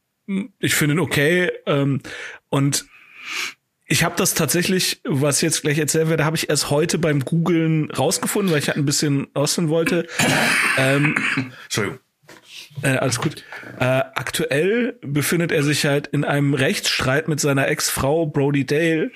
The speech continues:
Speaker 2: Ja.
Speaker 1: Und das läuft halt alles noch und deswegen, ne, also da keine, keine, ähm,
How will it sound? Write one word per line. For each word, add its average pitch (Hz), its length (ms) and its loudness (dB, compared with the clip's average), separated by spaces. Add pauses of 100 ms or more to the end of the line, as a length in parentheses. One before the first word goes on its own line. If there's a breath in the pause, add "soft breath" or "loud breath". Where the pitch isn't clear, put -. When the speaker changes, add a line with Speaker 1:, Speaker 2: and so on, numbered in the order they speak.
(720 loud breath)
Speaker 2:
Ja. 104 200 -2
Speaker 1:
Und 147 440 0 (540)
das - 360 0
läuft 165 420 2
halt 185 160 0
alles 180 300 2
noch 180 240 0
und 151 160 0
deswegen, 151 460 2
ne, 160 260 2
also 147 300 2
da 147 180 0
keine, 147 500 0
keine, 147 580 0
ähm, 139 280 0